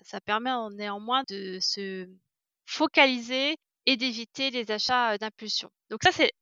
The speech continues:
je pense, la première chose à faire, parce qu'aujourd'hui, on est face à un gaspillage vestimentaire énorme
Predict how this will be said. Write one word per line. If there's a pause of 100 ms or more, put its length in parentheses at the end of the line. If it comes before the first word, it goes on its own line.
(100)
je
pense,
la
première
chose
à
faire, (240)
parce
qu'aujourd'hui,
on
est
face
à
un
gaspillage
vestimentaire (120)
énorme